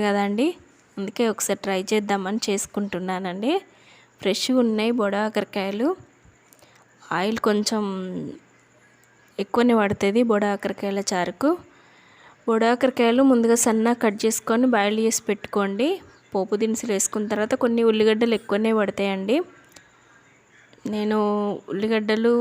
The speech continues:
ఒక పెద్ద సైజు రెండు ఉల్లిగడ్డలు వేసుకున్నాను. పోపుకి వేసుకోండి కరివేపాకు, పచ్చిమిర్చి, రెండు పచ్చిమిర్చి. ఉల్లిగడ్డలు బాగా గోలనివ్వాలి,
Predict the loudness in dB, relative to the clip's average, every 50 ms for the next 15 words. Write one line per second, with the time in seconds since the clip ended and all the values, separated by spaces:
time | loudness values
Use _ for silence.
0 | 2 0 0 0 0 0 0 0 0 0 -2 -2 -4 -4 -4 -4 -4 -2 -2 -2
1 | 0 0 2 2 0 0 0 -2 0 0 0 2 2 2 0 0 0 0 0 0
2 | 0 0 0 2 2 2 2 2 0 0 -2 -4 -6 -6 -4 -4 -6 -4 -2 -2
3 | -2 -2 -4 -8 -18 _ _ _ _ _ -20 -20 -20 -20 _ _ _ 2 4 4
4 | 4 2 -2 0 4 4 4 4 2 0 0 0 2 2 2 0 2 2 2 2
5 | 2 0 0 0 0 -2 -2 -2 -4 -2 -2 -2 -2 -2 -6 -6 -6 -6 -6 -4
6 | -4 -2 0 -2 -2 -2 -4 -4 -4 -4 -4 -4 -6 -6 -6 -6 -6 -4 -2 -2
7 | -2 -2 -4 -10 -16 _ _ _ _ _ _ -20 -20 _ _ _ _ _ -20 -20
8 | -20 _ -20 -20 -20 -20 -20 -20 -20 -20 -20 -20 -12 _ -2 0 2 2 2 2
9 | 4 4 4 4 4 4 4 4 4 2 2 4 4 4 4 4 2 2 0 0
10 | 0 0 0 0 2 2 2